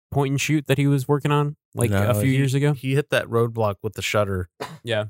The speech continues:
Speaker 2: And, like, he went to Copel,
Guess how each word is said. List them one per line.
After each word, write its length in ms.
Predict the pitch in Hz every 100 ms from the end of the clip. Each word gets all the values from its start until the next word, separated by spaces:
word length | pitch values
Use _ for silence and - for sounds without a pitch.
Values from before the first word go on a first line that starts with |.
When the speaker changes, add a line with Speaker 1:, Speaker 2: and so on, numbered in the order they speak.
| -
Speaker 2:
And, 560 | 110 107 104 104 101 98
like, 300 | 101 101 87
he 280 | - 120 113
went 300 | 113 117 -
to 1040 | - 113 113 107 107 104 104 104 101 92 - _ _ _ _ _ _ _
Copel, 500 | - 123 139 151 156